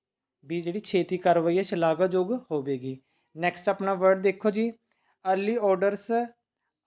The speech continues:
are solic-, solicited। ਉਹਦਾ ਕੀ ਅਰਥ ਹੁੰਦਾ ਹੈ? ਛੇਤੀ ਆਦੇਸ਼ਾਂ ਲਈ ਬੇਨਤੀ ਹੈ। ਨੈਕਸਟ ਆਪਣਾ ਵਰਡ ਦੇਖੋ ਜੀ,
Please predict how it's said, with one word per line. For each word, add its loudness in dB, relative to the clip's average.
are 0
solic-, -6
solicited। -4
ਉਹਦਾ -4
ਕੀ 4
ਅਰਥ 0
ਹੁੰਦਾ 4
ਹੈ? 2
ਛੇਤੀ 0
ਆਦੇਸ਼ਾਂ 2
ਲਈ 2
ਬੇਨਤੀ -2
ਹੈ। -10
ਨੈਕਸਟ -4
ਆਪਣਾ 0
ਵਰਡ 4
ਦੇਖੋ 0
ਜੀ, 0